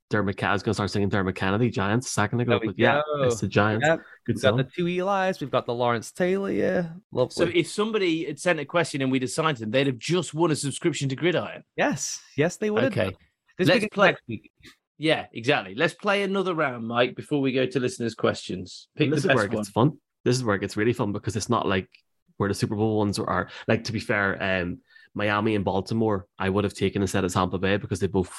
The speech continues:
Speaker 1: you know, like, they've all won two,
Speaker 3: Mm.
Speaker 1: for example. For some, like, I, I started getting mixed up because I had put Denver, I put Denver in the wrong place.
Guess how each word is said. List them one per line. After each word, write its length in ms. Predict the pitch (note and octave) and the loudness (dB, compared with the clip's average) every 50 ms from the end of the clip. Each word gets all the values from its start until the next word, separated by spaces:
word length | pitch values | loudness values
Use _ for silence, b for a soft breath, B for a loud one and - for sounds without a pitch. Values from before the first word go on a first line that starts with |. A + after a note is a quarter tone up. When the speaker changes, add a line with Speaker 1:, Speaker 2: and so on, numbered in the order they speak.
| - - | -18 -12
Speaker 1:
you 140 | - - F2+ | -6 -4 -2
know, 120 | F#2 F2+ - | -2 -2 -2
like, 200 | - - E2+ - - _ | 0 -2 -2 -4 -6 _
they've 160 | - F#2 F2 | -4 -2 0
all 220 | F#2+ F#2 F#2 F#2 F2+ | 0 0 0 -2 -2
won 240 | F#2 F#2 F2+ F2 F2+ - | -4 -4 -6 -6 -6 -8
two, 320 | - - - A2 B2 D3 C#3 - _ _ _ _ _ _ _ _ _ - | -14 -4 0 2 2 2 0 -6 _ _ _ _ _ _ _ _ _ -6
Speaker 3:
Mm. 140 | A2+ A2+ | -2 2
Speaker 1:
for 60 | A2+ G#2 | 2 2
example. 440 | B2+ B2+ C#3+ C#3 C3+ D3+ D3+ C#3+ B B B B B B | 2 2 0 -2 -4 -6 -8 -8 B B B B B B
For 80 | - - | -4 -2
some, 180 | - - D3+ - | 0 2 2 2
like, 180 | - B2 - | 0 0 0
I, 260 | - A2+ B2 - A2 | 0 0 2 2 2
I 40 | A#2+ | 0
started 240 | A2+ - B2+ A#2+ G#2+ | 2 2 0 2 2
getting 180 | A2 A2+ G#2 G2 | 0 0 0 -2
mixed 220 | G2 F#2 - - | -2 -2 -2 -4
up 80 | - - | -4 -4
because 160 | - G2+ G2+ | -2 -2 0
I 80 | G2+ | 0
had 120 | G2+ G2+ - | 0 0 0
put 200 | - A2 G2 - _ | -2 -4 -4 -4 _
Denver, 360 | - G#2+ F#2+ G2 G#2+ G2 G#2+ G2 | 0 2 2 2 2 2 2 0
I 80 | G2 | 0
put 240 | G2 - A#2 G#2 - | 0 -2 -4 -4 -2
Denver 360 | - G2 F#2+ G2+ G2+ G2+ A2+ | -2 -2 0 -2 0 0 0
in 80 | G#2 G2+ | 0 2
the 80 | G2 F#2 | 0 0
wrong 320 | F#2 F#2+ F#2 F2+ F#2 F#2+ | 0 0 0 2 0 0
place. 560 | F#2 - - F#2+ F#2+ G2 G2+ - - - - | -2 -4 -2 2 2 2 2 0 -2 -4 -6